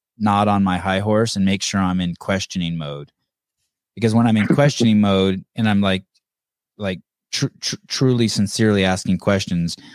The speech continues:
Speaker 1: I'm, I'm probably at my best. So yeah, I need to, I, I need to face that. Thank you for bringing that up, asshole. I mean, did I say that last part out loud?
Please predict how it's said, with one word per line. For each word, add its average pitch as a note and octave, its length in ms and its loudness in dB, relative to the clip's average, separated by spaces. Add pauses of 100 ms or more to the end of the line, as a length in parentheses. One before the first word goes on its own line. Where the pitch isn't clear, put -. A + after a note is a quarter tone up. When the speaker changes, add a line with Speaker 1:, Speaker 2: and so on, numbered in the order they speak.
(340)
Speaker 1:
I'm, F2 180 -4
I'm G2 140 -6
probably F#2 440 0
at E2+ 140 -4
my E2+ 140 -6
best. D2+ 360 -10
So F#2+ 140 -4 (160)
yeah, F2+ 300 -2
I A2+ 80 -2
need B2+ 180 2
to, A2 180 -2
I, A#2+ 260 -2
I B2+ 40 4
need C3+ 160 4
to A2+ 60 2
face G2 320 0
that. D#2+ 220 -6
Thank G2+ 220 0
you G#2+ 60 -4
for F#2 140 -6
bringing F#2 240 0
that F2 180 -2
up, D2+ 180 -8 (300)
asshole. - 640 -16 (480)
I B2+ 80 0
mean, F#2+ 240 2 (460)
did A#2+ 80 2
I - 40 4
say A#2+ 220 2
that A2 140 0
last A2+ 240 0
part A#2 120 0
out A2+ 60 0
loud? A2+ 220 -2